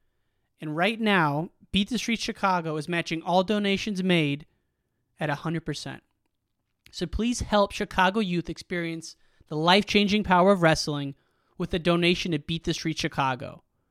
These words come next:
who's now accepting crypto. Go to B T S chicago dot org slash donate. That's B T S chicago dot org slash donate.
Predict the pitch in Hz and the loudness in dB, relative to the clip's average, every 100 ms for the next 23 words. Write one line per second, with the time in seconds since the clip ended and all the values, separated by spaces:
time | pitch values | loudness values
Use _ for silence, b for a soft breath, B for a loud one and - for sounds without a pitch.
0 | _ - 180 160 165 196 - 208 190 190 | _ 0 0 2 0 0 -2 -4 -4 -6
1 | 170 - 294 - 190 160 151 170 - _ | -4 2 2 2 2 4 2 -2 -10 _
2 | _ _ _ _ _ _ _ _ _ - | _ _ _ _ _ _ _ _ _ -2
3 | 160 151 180 208 - 233 196 190 - 196 | 0 2 0 -2 -4 0 0 0 -4 -8
4 | - 165 156 143 147 151 190 175 160 156 | 0 2 2 0 2 2 2 2 2 2
5 | - 147 143 - 139 139 120 - _ - | -2 -4 -4 -4 -4 -4 -10 -16 _ -8
6 | 147 151 147 151 185 - 226 226 170 151 | -8 -8 -8 -6 -6 -8 -10 -6 -6 -6
7 | - - - 202 196 151 143 139 135 135 | -8 -14 -8 -6 -4 -2 -2 -2 -6 -8
8 | _ _ - 143 151 - 151 151 147 143 | _ _ -6 0 0 0 -2 -2 -4 -6
9 | 143 - 147 135 127 - | -6 -6 -8 -8 -10 -14